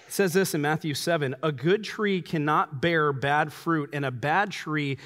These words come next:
cannot bear good fruit. Every tree that does not bear good fruit is cut down and thrown into the fire. Thus, by their fruit, you will recognize them." Wow. I don't know if there's a more profound statement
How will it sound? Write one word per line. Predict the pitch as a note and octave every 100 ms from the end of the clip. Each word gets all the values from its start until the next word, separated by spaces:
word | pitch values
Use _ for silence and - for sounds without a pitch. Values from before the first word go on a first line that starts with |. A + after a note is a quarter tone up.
| - -
cannot | E3 D3 D3+ - C3
bear | D#3+ D3 C#3+ B2 - _ -
good | G3 G3 C#3 -
fruit. | - A2 F2+ - - _ _ - - -
Every | A#3+ D4 D#4
tree | - - G#3 F#3 G3+
that | F#3+ C#3+
does | G3+ C4
not | D4 B3+
bear | G3+ G#3+
good | D#3 F#3+ A#3
fruit | - D#3 E3
is | F#3+ -
cut | - B3 E3+
down | E3+ D#3+ F#3
and | F#3+ F3+
thrown | G3 G3 G3
into | G3+ C4 C4 C#4
the | B3+
fire. | D3+ D3 E3 E3+ - -
Thus, | D3 G3+ C4+ -
by | A#3 A3
their | G3+ G3
fruit, | - - C#4 D4 G#3+ D4 - - _ _ _ _
you | E3 A3+
will | A#3 A3+
recognize | G#3+ A3 A3 G3+ B2 A2 G2+
them." | - F2+ D2+ _ _ _ _ -
Wow. | - - - _ _ _ _ _ _ _ -
I |
don't | F3+ E3
know | D#3+
if | D3+
there's | D#3 C3+
a | B2
more | B2+ D#3+ D#3+
profound | - B2+ - C#3+ C3+
statement | - - D3+ D#3 B2 G#2+